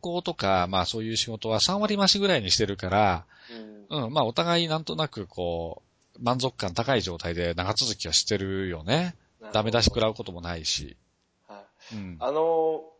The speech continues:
Speaker 2: ー、山崎匠さんが、
Speaker 1: うん。
Speaker 2: えっと、世の中に対して、
Speaker 1: うん。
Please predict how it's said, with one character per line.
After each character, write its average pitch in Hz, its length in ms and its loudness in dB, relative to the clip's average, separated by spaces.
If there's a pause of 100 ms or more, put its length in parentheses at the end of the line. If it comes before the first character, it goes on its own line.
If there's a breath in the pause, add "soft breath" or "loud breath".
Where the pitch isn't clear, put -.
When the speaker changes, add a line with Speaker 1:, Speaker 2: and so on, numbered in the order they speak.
(760)
Speaker 2:
ー、 131 40 -2
山 220 200 4
崎 220 220 -2
匠 135 320 -4
さ 127 160 -2
ん 120 80 -4
が、 120 360 6
Speaker 1:
う 147 40 -16
ん。 117 140 -14 (800)
Speaker 2:
え 120 100 -6
っ - 20 -12
と、 113 260 0
世 139 180 2
の 240 140 4
中 185 340 6
に 117 280 -6
対 156 260 2
し - 160 -12
て、 117 420 2
Speaker 1:
う 113 40 -12
ん。 90 220 -10